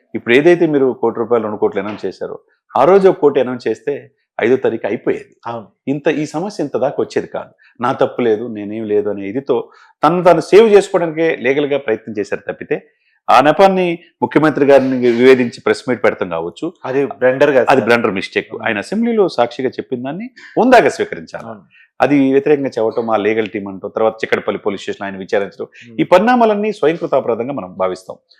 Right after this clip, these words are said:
Speaker 1: కాబట్టి పవన్ కళ్యాణ్ గారు చెప్పింది ఏంటి, చాలా హుందాగా చెప్పాడు.
Speaker 2: Hmm.
Speaker 1: ఎక్కడైనా అల్లు అర్జున్ విమర్శించలా. ఈ రోజు నువ్వు ఒంటరి అవడానికి కారణం ఏంటి?
Speaker 2: Hmm.
Speaker 1: ఒక హీరోగా ఒక అగ్ర స్థాయికి ఎదిగే క్రమంలో, ఎదిగే కొద్ది ఒదిగా ఉండాలి కదా.
Speaker 2: అవును.
Speaker 1: అదే సమయంలో,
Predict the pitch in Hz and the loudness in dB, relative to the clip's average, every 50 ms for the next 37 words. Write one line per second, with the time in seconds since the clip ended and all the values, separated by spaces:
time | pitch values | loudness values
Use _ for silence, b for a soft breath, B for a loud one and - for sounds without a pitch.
0 | _ _ _ _ _ 123 139 156 - 170 - 117 110 139 135 143 143 143 139 139 | _ _ _ _ _ -2 -2 0 -2 -4 -4 -4 -6 -4 -4 -4 -4 -2 -2 -4
1 | 135 - 131 - _ 123 117 113 107 107 107 _ 107 104 104 101 101 _ _ _ | -6 -6 -12 -10 _ -12 -12 -10 -14 -14 -14 _ -12 -12 -12 -14 -18 _ _ _
2 | _ _ _ _ _ _ - 151 180 170 135 143 160 170 185 170 127 92 90 90 | _ _ _ _ _ _ -6 -4 -4 -4 -6 -8 -6 -4 -4 -4 -4 -6 -8 -10
3 | _ - 90 85 - - _ _ _ - 98 107 110 165 190 190 180 175 175 175 | _ -10 -10 -10 -10 -18 _ _ _ -12 -12 -6 -4 -4 -4 -4 -6 -10 -10 -10
4 | 165 - _ _ - 110 123 143 147 139 143 143 120 101 113 127 - 135 117 - | -12 -14 _ _ -12 -8 -6 -6 -6 -6 -8 -10 -10 -10 -12 -12 -14 -16 -16 -14
5 | 90 87 - _ _ _ _ _ _ _ 160 185 226 262 247 254 226 202 170 147 | -16 -18 -18 _ _ _ _ _ _ _ 2 4 4 4 4 2 2 2 2 2
6 | 151 170 185 175 165 175 156 139 - - 104 107 123 127 95 90 95 101 _ - | 2 2 0 2 2 0 -2 -4 -6 -6 -8 -8 -8 -12 -12 -14 -14 -16 _ -20
7 | _ _ _ _ _ 110 107 104 92 _ _ _ _ _ _ - - _ _ _ | _ _ _ _ _ -20 -20 -20 -20 _ _ _ _ _ _ -20 -20 _ _ _
8 | _ _ _ 110 113 107 120 156 175 190 185 175 185 175 - - 104 - - - | _ _ _ -6 -4 0 2 4 6 6 6 6 2 0 2 0 -4 -4 -2 0
9 | 160 180 175 156 135 139 135 - - - _ 127 135 147 139 131 123 117 123 131 | 2 4 4 4 2 -2 -4 -8 -12 -6 _ 2 2 2 2 0 -2 0 0 0
10 | 123 98 - 104 110 143 165 139 101 98 135 - _ _ _ _ _ _ - 131 | 0 -2 -2 -4 0 0 0 0 0 -4 -8 -10 _ _ _ _ _ _ 0 2
11 | 156 196 214 208 - 196 185 175 143 127 147 151 156 139 127 120 113 101 95 92 | 4 4 2 4 2 0 2 2 2 2 2 0 0 0 0 -2 -4 -4 -6 -10
12 | - 101 _ _ _ _ 120 117 127 190 214 208 - 202 196 196 190 196 202 202 | -14 -16 _ _ _ _ -6 0 2 4 4 4 2 -4 -2 -2 0 0 0 0
13 | 196 | -2